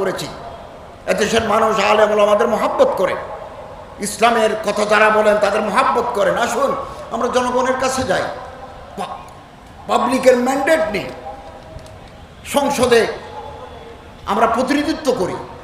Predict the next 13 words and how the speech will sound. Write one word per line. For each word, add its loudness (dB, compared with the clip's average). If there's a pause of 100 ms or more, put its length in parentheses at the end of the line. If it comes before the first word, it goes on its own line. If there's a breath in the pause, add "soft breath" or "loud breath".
সুযোগ 0 (120)
সবসময় 0
আসে -4
না, -4 (840)
এই 4 (100)
সুযোগ 0 (840)
চুয়ান্ন 8
বছর 6 (100)
পরে 6
নতুন 2
করে 4
সুযোগ -2
আসছে। -2